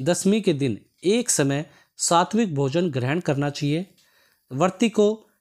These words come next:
संयमित और ब्रह्मचार्य का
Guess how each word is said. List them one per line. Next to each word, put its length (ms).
संयमित 800
और 140
ब्रह्मचार्य 720
का 260